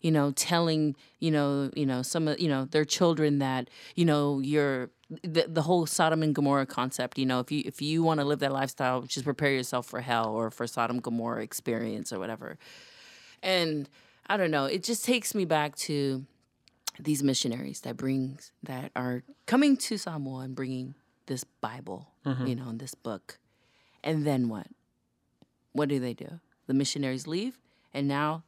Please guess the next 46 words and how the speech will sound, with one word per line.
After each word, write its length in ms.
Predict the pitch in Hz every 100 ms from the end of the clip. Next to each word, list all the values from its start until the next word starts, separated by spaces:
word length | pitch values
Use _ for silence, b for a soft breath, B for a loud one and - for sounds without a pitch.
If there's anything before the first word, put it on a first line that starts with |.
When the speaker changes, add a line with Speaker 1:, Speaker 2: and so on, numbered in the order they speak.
| -
Speaker 1:
Sam-, 360 | - 143 135 -
the 160 | 139
Samoan 340 | 135 143 151 160
people 320 | 185 208 208
have 160 | - 135
a 60 | 131
book 360 | 165 196 - - b b b b
and 260 | 143 139
nothing 380 | 143 139 151 135
else. 320 | 123 143 - B B B
They 100 | 165
don't 140 | 160 147
have 260 | 151 143
people 320 | - 151 139
to 180 | 135 -
interpret 520 | 147 135 135 113 123 -
and 120 | 139
break 220 | 139 135
down 240 | 135 127 131
Greek 280 | 131 123 -
and 120 | 135
understand, 420 | - 139 135 -
you 80 | 208
know, 100 | 165
history 400 | 131 147 - 160
and 100 | 139
context 380 | - 151 160 143
and 80 | 143
all 140 | 139 131
that. 220 | 120 123 B
They 120 | 185
don't 160 | 214 214
have 280 | 170 226 202
that. 220 | 123 - B B B
So 220 | - 214
what, 240 | 208 214 -
what 460 | 196 175 196 247 180
they're 180 | 240 285
doing 240 | 285 320
is 140 | 240
literally 380 | 196 247 277 269
taking 440 | - 226 220 240 214
the 100 | 190
word, 440 | 165 175 214 240 156
the 100 | 156
Bible, 500 | 131 185 262 320